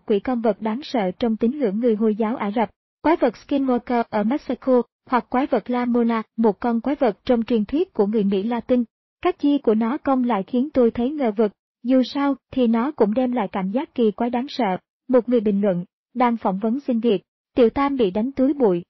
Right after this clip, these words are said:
vì ngủ với chồng người khác. Danh tính kẻ tấn công gây bất ngờ đến lũ chó cũng cảm thấy kỳ lạ và sủa um lên cơ mà, chắc có lẽ chúng cũng không hiểu được đây là sinh vật gì. Một người khác lên tiếng, tôi sẽ nghĩ đó là con người,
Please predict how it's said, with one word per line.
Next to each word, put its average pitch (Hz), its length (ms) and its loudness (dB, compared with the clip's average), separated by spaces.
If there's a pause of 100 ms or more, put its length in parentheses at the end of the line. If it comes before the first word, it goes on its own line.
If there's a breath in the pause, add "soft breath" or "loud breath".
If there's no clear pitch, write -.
vì 226 180 0
ngủ 214 360 0
với 240 180 0
chồng 214 260 0
người 208 140 0
khác. 311 260 -8 (260)
Danh 247 240 2
tính 254 220 0
kẻ 190 180 -4
tấn 247 220 -4
công 247 260 -2
gây 233 160 0
bất 277 220 -6
ngờ 226 200 0
đến 226 200 -2
lũ 240 160 0 (100)
chó 247 300 -2
cũng 202 200 0
cảm 190 200 -4
thấy 247 200 -4
kỳ 226 200 -2
lạ 190 280 -4 (100)
và 214 200 -2
sủa 190 220 -2
um 247 260 2
lên 247 180 -2
cơ 247 200 -2
mà, 220 260 -2 (280)
chắc 349 200 -2
có 285 140 -2
lẽ 226 180 -2
chúng 254 360 -2
cũng 208 180 2
không 247 200 -4
hiểu 220 220 -2
được 214 260 -2
đây 254 180 0
là 233 140 -2
sinh 240 220 -4
vật 220 180 -2
gì. 208 200 0 (360)
Một 247 220 4
người 240 140 4
khác 311 300 -6
lên 247 180 0
tiếng, 240 260 2 (360)
tôi 247 160 6
sẽ 220 180 -2
nghĩ 208 240 0
đó 226 240 -2
là 285 160 -4
con 254 220 -4
người, 220 240 2